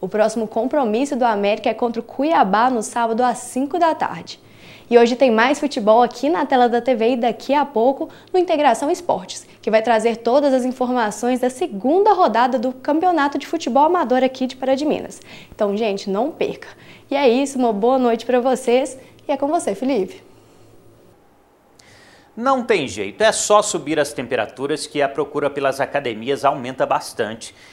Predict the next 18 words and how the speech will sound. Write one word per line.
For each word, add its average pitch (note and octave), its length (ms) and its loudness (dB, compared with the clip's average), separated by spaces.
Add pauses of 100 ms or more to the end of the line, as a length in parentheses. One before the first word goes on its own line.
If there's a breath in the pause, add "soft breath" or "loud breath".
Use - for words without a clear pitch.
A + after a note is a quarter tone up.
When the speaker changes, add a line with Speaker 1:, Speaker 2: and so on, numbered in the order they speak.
(140)
Speaker 2:
Isso B2 160 -8
porque F3 280 -6
muita G3+ 280 0
gente F#3+ 280 -6
quer - 240 -4
correr G3+ 400 2
atrás D3 400 4
do C3+ 80 -6
prejuízo B2+ 720 -6
e C3 40 -8
garantir E3 500 -4
o A#3 80 -8
chamado D3+ 420 -2
corpo A3 500 -4
perfeito - 640 -4
para G2+ 180 -6
o - 20 -16
verão. A#2 360 0